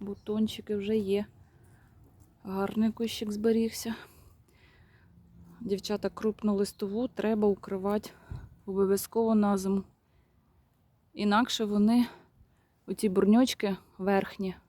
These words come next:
ось, дивіться, оце квітка. Інакше вони будуть кожного року у вас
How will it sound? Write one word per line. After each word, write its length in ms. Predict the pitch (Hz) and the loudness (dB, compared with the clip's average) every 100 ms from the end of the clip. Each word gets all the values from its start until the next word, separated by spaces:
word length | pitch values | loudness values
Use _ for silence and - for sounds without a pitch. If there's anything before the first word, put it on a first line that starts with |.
| _ _ _ _ | _ _ _ _
ось, 360 | 196 196 - - _ _ _ _ - - _ - | 0 0 0 -6 _ _ _ _ -20 -20 _ -16
дивіться, 560 | - 165 180 - - 165 - | -10 -10 -10 -10 -14 -14 -16
оце 440 | - 185 - 226 220 - | -14 -6 0 2 0 -2
квітка. 480 | 196 208 - - - - _ _ _ _ _ _ _ _ _ _ _ _ _ _ _ _ _ - | -2 -2 -2 -14 -16 -20 _ _ _ _ _ _ _ _ _ _ _ _ _ _ _ _ _ -2
Інакше 420 | 208 254 - 214 | 2 2 2 2
вони 180 | 214 208 | 4 4
будуть 340 | 190 190 - | 2 0 -2
кожного 400 | - 190 202 196 | -4 0 2 4
року 280 | 220 214 175 | 4 2 -2
у 100 | 170 | 0
вас 280 | 196 - | 0 0